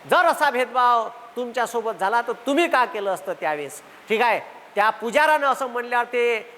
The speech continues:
विचलित झाले आणि बाजूला येऊन उभे राहिले, पण त्यानं गाभाऱ्यात त्याच्यासोबत भैसबाजी केली नाही आणि गाभाऱ्यात जायची,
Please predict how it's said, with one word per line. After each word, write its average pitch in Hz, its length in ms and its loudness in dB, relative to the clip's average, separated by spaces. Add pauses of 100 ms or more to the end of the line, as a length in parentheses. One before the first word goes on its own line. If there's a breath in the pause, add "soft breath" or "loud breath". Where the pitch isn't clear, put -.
विचलित 294 420 0
झाले 233 220 0
आणि 233 100 -4
बाजूला 208 340 -2
येऊन 220 160 -4
उभे 208 240 0
राहिले, 240 420 4
पण - 400 -12
त्यानं 233 360 -2
गाभाऱ्यात 226 380 2
त्याच्यासोबत 220 540 -2
भैसबाजी 202 540 0
केली 277 220 -2
नाही 370 240 2 (240)
आणि 196 140 -6
गाभाऱ्यात 214 440 2
जायची, 214 560 -2